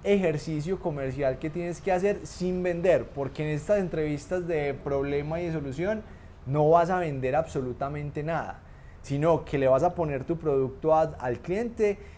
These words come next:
y le vas a decir, haga, mejor dicho, diga libremente lo que piensa, lo que, lo que quiera, porque la idea es que así sean muy crueles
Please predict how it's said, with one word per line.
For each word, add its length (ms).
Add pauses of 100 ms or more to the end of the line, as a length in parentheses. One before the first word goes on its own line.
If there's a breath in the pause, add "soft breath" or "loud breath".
(120)
y 640
le 100
vas 120
a 80
decir, 360 (880)
haga, 600
mejor 300
dicho, 380 (340)
diga 720
libremente 880
lo 200
que 120
piensa, 880 (300 loud breath)
lo 300
que, 920
lo 180
que 120
quiera, 400 (100)
porque 280
la 120
idea 480 (420 loud breath)
es 360
que 320
así 260
sean 460
muy 220
crueles 840